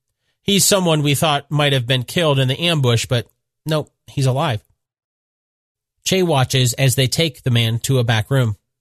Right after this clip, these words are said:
The door is closed. After a few seconds, we hear a gunshot.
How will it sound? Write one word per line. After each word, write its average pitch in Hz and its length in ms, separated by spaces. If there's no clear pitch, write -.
The 120 60
door 120 180
is 110 100
closed. 135 440
After 127 200
a 120 60
few 170 180
seconds, 104 500
we 113 120
hear 107 100
a 101 60
gunshot. 107 440